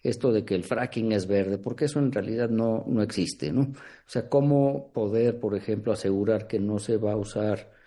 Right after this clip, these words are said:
eh, agua potable, ¿no? Como se ha dicho, porque han dicho, "Vamos a usar agua tratada", ¿no? Está bien, eh, agua tratada, pero ¿quién nos asegura que en efecto es agua tratada cuando en México la norma cero cero uno de Conagua,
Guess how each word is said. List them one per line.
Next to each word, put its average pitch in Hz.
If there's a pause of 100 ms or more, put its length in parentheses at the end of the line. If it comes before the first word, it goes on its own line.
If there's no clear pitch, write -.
(420)
eh, 107
agua 107
potable, 90
¿no? 104
Como 87
se 107
ha 98
dicho, 98
porque 95
han 107
dicho, 107
"Vamos 117
a 117
usar 110
agua 107
tratada", 87
¿no? 82 (380)
Está -
bien, 170 (160)
eh, 98
agua 107
tratada, 110
pero 101
¿quién 147
nos 143
asegura 123
que 117
en 104
efecto 113
es 107
agua 107
tratada 110
cuando 98
en 101
México 107
la 90
norma 101 (340)
cero 107
cero 110
uno 107
de 95
Conagua, 101